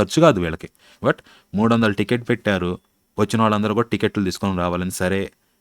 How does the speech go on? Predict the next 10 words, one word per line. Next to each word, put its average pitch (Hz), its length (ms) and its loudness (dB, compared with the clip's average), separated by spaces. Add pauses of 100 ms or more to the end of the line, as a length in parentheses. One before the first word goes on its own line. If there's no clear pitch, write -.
కరోనా 110 300 2 (100)
ఉన్నప్పుడు 98 340 -2
ఎట్లాగో 98 340 0 (580)
మాయ 98 160 2 (120)
చేశారు, 85 320 -4 (120)
తర్వాత 117 340 2
అన్నా 117 140 0 (100)
తీశారా? 104 380 -2 (520)
ఫ్రీ 131 180 4 (100)
దర్శనాన్ని 143 360 2